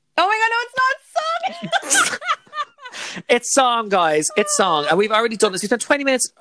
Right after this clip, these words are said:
Speaker 2: or, like, you know, rehearsing this.
Speaker 1: Oh,
Speaker 2: I'll take
Speaker 1: God,
Speaker 2: over here
Speaker 1: okay.
Speaker 2: now. This is like Tina Fey. I'm now grabbing the mic. You, you're
Speaker 1: I
Speaker 2: Amy
Speaker 1: am
Speaker 2: Poehler.
Speaker 1: Amy
Speaker 2: I'm
Speaker 1: Poehler.
Speaker 2: grabbing the microphone. So our first category of the twenty nineteen O C As,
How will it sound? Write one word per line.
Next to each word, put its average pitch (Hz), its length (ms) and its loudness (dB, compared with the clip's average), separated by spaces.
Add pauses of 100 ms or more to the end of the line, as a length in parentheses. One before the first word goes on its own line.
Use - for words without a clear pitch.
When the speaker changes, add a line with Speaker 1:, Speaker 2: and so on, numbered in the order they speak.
(160)
Speaker 2:
or, 220 260 2
like, 208 240 0
you 208 80 -10
know, 196 140 -2
rehearsing 196 460 -6
this. - 200 -10
Speaker 1:
Oh, 240 260 -16
Speaker 2:
I'll 208 260 2
take 202 160 -10
Speaker 1:
God, 160 100 -10
Speaker 2:
over 151 140 -12
here 139 240 -16
Speaker 1:
okay. 185 260 -20
Speaker 2:
now. 180 100 -20
This 196 140 -8
is 208 100 -14
like 208 140 -8
Tina 202 220 -14
Fey. 165 180 -10
I'm 151 60 -12
now 160 100 -16
grabbing 170 320 -10
the 190 80 -20
mic. 170 220 -14
You, 170 200 -18
you're 170 160 -8
Speaker 1:
I 226 100 -6
Speaker 2:
Amy 226 80 -6
Speaker 1:
am 220 140 -8
Speaker 2:
Poehler. 147 200 -8
Speaker 1:
Amy - 0 -
Speaker 2:
I'm 135 120 -12
Speaker 1:
Poehler. 185 160 -10
Speaker 2:
grabbing 165 240 -8
the 165 60 -18
microphone. 143 400 -16 (800)
So 214 460 -2 (240)
our 214 80 -6
first - 240 -10
category 202 480 -14
of 160 200 -14
the 175 60 -20
twenty 196 300 -16
nineteen 170 500 -14
O 170 120 -4
C 170 180 -12
As, 139 420 -10